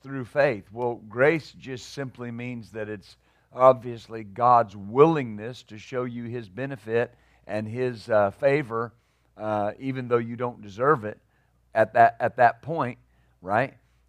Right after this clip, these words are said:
Uh, but you did that through faith. You just received it. You didn't do anything to receive salvation, but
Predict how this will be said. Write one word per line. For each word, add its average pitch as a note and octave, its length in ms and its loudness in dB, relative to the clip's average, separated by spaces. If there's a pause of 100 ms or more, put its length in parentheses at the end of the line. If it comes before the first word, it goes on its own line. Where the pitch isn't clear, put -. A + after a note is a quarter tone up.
(120)
Uh, A#2+ 140 2
but C3 240 -2
you C#3 100 -12
did D#3 240 -4
that D3 300 4
through C#3 240 -10
faith. D#3 480 -4
You D3 200 -12
just B2+ 360 -14
received A#2 580 -14
it. G2+ 140 -14
You B2+ 260 -12
didn't C3 500 -6
do F3+ 320 -6
anything B2 640 -10 (180)
to B2 420 -12 (320)
receive C#3+ 880 -6 (280)
salvation, B2 920 2
but B2 340 2